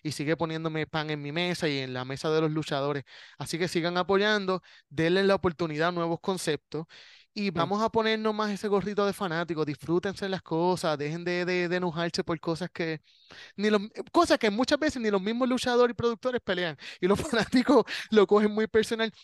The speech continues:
Speaker 1: Disfruten, esto es entretenimiento, esto es para ustedes, ustedes no tienen idea de lo sacrificado que es esto,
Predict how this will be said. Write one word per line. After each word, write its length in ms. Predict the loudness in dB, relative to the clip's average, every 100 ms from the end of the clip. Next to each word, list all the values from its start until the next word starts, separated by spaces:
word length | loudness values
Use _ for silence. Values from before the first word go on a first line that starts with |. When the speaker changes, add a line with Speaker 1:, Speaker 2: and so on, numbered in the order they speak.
| _
Speaker 1:
Disfruten, 640 | -4 0 4 4 4 0 -2
esto 240 | -4 -2
es 60 | -4
entretenimiento, 840 | 0 2 2 0 -2 -2 -2 -2
esto 160 | 0
es 60 | 0
para 220 | 2 2
ustedes, 380 | 2 0 2 2
ustedes 240 | 2 0
no 100 | -2
tienen 220 | -4 -6 -2
idea 160 | 0 2
de 40 |
lo 120 | 0
sacrificado 640 | 0 -2 -4 -4 0 2 2
que 100 | 0
es 60 |
esto, 340 | -2 -4 -4